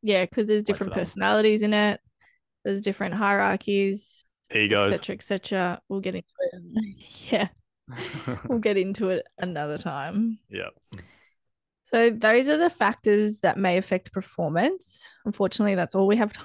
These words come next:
Speaker 1: time for. But in the next episode, we're gonna talk about, um, the mental skills behind, uh, all these factors, I suppose, or how to,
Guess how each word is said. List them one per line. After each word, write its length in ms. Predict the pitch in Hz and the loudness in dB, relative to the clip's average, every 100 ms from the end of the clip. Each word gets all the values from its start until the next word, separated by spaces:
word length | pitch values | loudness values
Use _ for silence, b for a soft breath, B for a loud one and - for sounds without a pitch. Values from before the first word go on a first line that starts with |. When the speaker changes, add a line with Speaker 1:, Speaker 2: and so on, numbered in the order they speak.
| - - | -16 -8
Speaker 1:
time 340 | - 175 170 | 0 2 2
for. 480 | - 196 247 466 370 _ B B B B _ | 0 2 4 4 0 _ B B B B _
But 300 | 208 202 190 - - - - - | 6 6 6 0 -10 -10 -8 0
in 160 | 220 | 4
the 100 | 220 | 4
next 320 | 208 190 - | 4 2 2
episode, 440 | 214 226 - 202 202 | -2 0 0 2 2
we're 60 | |
gonna 200 | 185 180 | 0 -2
talk 300 | 185 - 170 | -2 -2 0
about, 540 | 180 190 180 185 - - - _ | 0 2 4 4 0 -6 -8 _
um, 560 | 175 180 175 175 170 - - - | 0 2 2 0 -2 -8 -12 0
the 120 | 208 | 2
mental 420 | 208 185 190 190 | 4 2 0 -4
skills 600 | 190 - 185 160 160 170 | -6 -2 0 0 -2 -6
behind, 760 | - 190 - 170 165 170 175 - - - _ _ - | -6 -6 -2 0 0 -2 -4 -4 -6 -8 _ _ -8
uh, 500 | 180 165 160 - - - - _ _ _ _ _ - | -4 0 0 0 -2 -8 -16 _ _ _ _ _ -2
all 100 | 208 | 2
these 180 | 196 208 | 2 0
factors, 340 | 208 - 269 | -4 -2 0
I 100 | 247 | 2
suppose, 380 | - - 254 269 | 0 0 2 2
or 100 | 202 | 0
how 180 | 208 180 | 2 0
to, 200 | 180 | 0